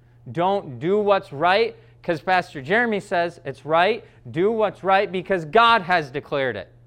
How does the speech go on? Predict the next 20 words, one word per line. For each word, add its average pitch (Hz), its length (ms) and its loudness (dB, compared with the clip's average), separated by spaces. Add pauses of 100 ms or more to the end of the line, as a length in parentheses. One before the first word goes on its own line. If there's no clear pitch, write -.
(300)
All 196 240 8
those 233 260 2
who 247 100 -6
say 202 280 -2
that 180 140 -8
Christians 220 420 -6
have 175 180 -4
no 202 240 0
business 202 480 -2
telling 202 340 -8
other 196 200 -6
people 196 340 -10
how 190 140 -2
to 196 80 -8
live 190 220 -8
their 196 120 -6
lives, 180 400 -2 (240)
they're 208 240 6
exactly 233 580 2
right. 277 380 4